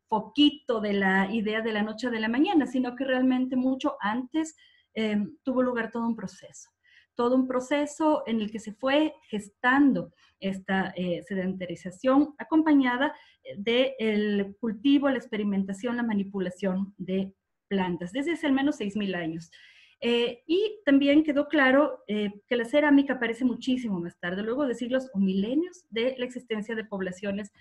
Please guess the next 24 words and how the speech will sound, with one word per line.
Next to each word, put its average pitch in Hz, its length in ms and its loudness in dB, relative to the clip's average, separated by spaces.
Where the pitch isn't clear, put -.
sedentarias 190 840 -2
en 170 160 -8
Quito. - 340 -16
Eh, 269 560 2
entonces, 339 420 -4
con 349 200 4
esto, 339 540 2
eh, 233 460 2
nos 233 220 -2
fuimos 277 300 8
a 202 160 -6
Takshima, 285 640 6
gracias, 240 720 0
eh, 208 240 0
de 196 120 -2
nuevo 247 520 2
al 196 260 0
apoyo 208 420 -2
del 208 140 -2
Instituto 196 440 -6
Metropolitano 214 720 -4
de 226 80 -4
Patrimonio. 240 760 0
Takshima 302 680 4